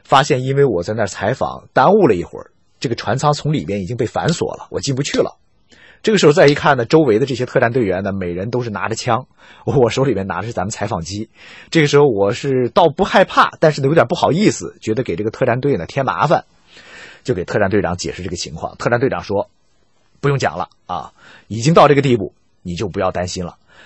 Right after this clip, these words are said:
如果一旦交火，”他告诉我，“你在这个掩体和这个甲板中间的这个九十度夹角，把自己放平了，躺在这儿，这是一个射击的死角，子弹一般打不到这儿。”这时我们走，走了大概是一个多小时，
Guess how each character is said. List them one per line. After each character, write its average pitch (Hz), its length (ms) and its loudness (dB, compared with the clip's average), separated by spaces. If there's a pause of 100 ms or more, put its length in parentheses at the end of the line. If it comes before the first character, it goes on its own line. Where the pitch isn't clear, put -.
(120)
如 175 200 6
果 151 100 8
一 131 100 0
旦 170 140 6
交 139 180 6
火，” - 240 -8
他 - 120 -10
告 92 160 2
诉 85 120 -6
我 53 200 -14 (320)
，“你 87 180 -4
在 117 180 6
这 107 80 4
个 95 200 2
掩 110 280 2
体 - 320 -8
和 90 200 -8
这 95 140 -4
个 73 360 -12 (300)
甲 120 200 4
板 - 240 0
中 131 160 2
间 123 200 4
的 113 40 2
这 95 80 -4
个 95 60 -6
九 92 180 -6
十 156 120 0
度 143 100 2
夹 123 180 4
角， - 300 -4
把 87 140 -6
自 - 120 -8
己 78 120 -10
放 92 200 0
平 87 200 -8
了， 95 60 -4
躺 - 220 -10
在 78 80 -18
这 80 80 -6
儿， 92 80 -6 (120)
这 110 80 -6
是 101 120 -6
一 92 60 -8
个 87 80 -8
射 98 240 0
击 92 140 -8
的 87 80 -6
死 - 240 -6
角， - 100 -12 (420)
子 104 200 -8
弹 107 180 -2
一 104 60 -4
般 104 160 -2
打 - 100 -10
不 87 100 -12
到 71 120 -12
这 - 80 -16
儿。” - 80 -20 (920)
这 117 80 -4
时 92 120 -6
我 76 80 -10
们 82 80 -10
走， - 160 -18 (300)
走 127 180 4
了 160 80 4
大 156 120 6
概 131 300 6
是 120 220 -2
一 127 100 -4
个 143 60 0
多 147 100 6
小 95 140 0
时， - 320 -10